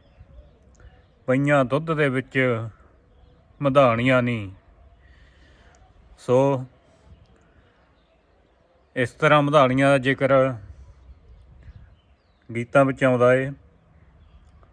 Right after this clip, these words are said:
ਪੰਜਾਬ ਦੇ ਪਿੰਡਾਂ ਦੀ ਸਵੇਰ ਵਿੱਚ ਦੁੱਧ ਰਿੜਕਣ ਦੀ ਕੁਮ-, ਕੁਮਕਾਰ ਹਮੇਸ਼ਾ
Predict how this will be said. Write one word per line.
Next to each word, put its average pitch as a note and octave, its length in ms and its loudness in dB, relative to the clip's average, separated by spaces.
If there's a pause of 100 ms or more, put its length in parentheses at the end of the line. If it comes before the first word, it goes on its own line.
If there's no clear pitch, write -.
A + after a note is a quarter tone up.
(1160)
ਪੰਜਾਬ C3+ 380 4
ਦੇ E3 100 2
ਪਿੰਡਾਂ D3 400 2
ਦੀ D3+ 140 -4
ਸਵੇਰ C3 380 -2
ਵਿੱਚ C3+ 380 -4
ਦੁੱਧ C3 200 -6
ਰਿੜਕਣ C3+ 480 0
ਦੀ C#3 120 -4
ਕੁਮ-, C#3+ 420 -4 (1080)
ਕੁਮਕਾਰ C3+ 800 2
ਹਮੇਸ਼ਾ B2 640 -2